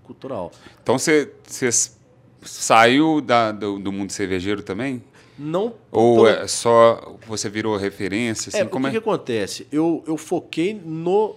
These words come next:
Speaker 1: evento cervejeiro. Eu nunca fui
Speaker 2: Tá.
Speaker 1: um mestre cervejeiro,
Speaker 2: Entendi.
Speaker 1: nunca fui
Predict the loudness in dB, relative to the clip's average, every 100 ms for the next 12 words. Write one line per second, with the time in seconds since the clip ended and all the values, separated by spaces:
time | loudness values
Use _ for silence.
0 | -8 -6 -6 -8 -8 -10 -12 -10 -10 -10
1 | -12 -14 -16 _ _ _ -8 -6 -6 -10
2 | -8 -8 -6 -4 -2 -2 -6 -12 -12 -12
3 | -12 -6 -4 -4 -4 -6 -6 -6 -6 -6
4 | -2 0 0